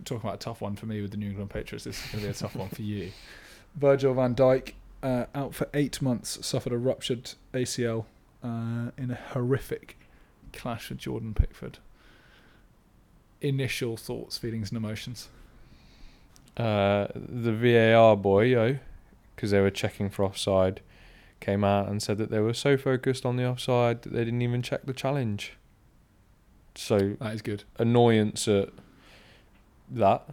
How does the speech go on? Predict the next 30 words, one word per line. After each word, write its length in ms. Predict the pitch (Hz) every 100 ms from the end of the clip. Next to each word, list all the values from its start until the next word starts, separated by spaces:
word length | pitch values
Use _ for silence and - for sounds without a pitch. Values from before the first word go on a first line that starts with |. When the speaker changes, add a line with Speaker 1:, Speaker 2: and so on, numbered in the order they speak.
| -
Speaker 2:
first 380 | - 104 95
of 140 | 104 98
all. 260 | 101 123 135 - _
Uh, 600 | 110 101 98 98 98 107 - - _ _ _ - - -
and 180 | 151 185
yeah, 140 | 240
it's 220 | 107 113 -
just 180 | 156
sad. 400 | - 156 101 92 - - -
I 140 | 117
think, 340 | 120 139 127 -
like, 320 | 117 110 - - - _ _ - - _ _ - -
no 300 | 135 123 120
one, 340 | 120 113 113 113
you 200 | 117 117
never 280 | 120 113 110
wish 380 | 110 110 - -
injury 380 | 110 107 104
on 140 | 101 98
anyone, 520 | 98 90 85 87 107 110
like, 480 | 95 95 - - _ _ _ _ _ _ _ _ 120
but 160 | - 104
also, 360 | - 110 - 101
like, 260 | 98 92
an 80 | 107
A 140 | 110 120
C 260 | - 107
L 200 | 107 101
is, 460 | 95 90 90 - -
like, 320 | 95 92 -